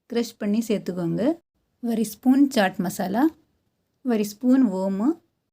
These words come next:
தேவையான அளவு உப்பு, ஹாஃப் ஸ்பூன் பெருங்காயம், இது ஒன்றரை ஸ்பூன் பட்டர். பட்டர் ரூம்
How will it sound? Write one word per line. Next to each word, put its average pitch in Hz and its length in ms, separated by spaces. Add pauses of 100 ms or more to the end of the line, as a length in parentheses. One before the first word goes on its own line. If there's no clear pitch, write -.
(680)
தேவையான 254 500
அளவு 202 260 (180)
உப்பு, 233 260 (580)
ஹாஃப் 208 220 (100)
ஸ்பூன் 220 300 (100)
பெருங்காயம், 180 540 (1200)
இது 214 180 (360)
ஒன்றரை 196 300 (120)
ஸ்பூன் 247 320 (160)
பட்டர். 165 340 (1500)
பட்டர் 247 340
ரூம் 262 180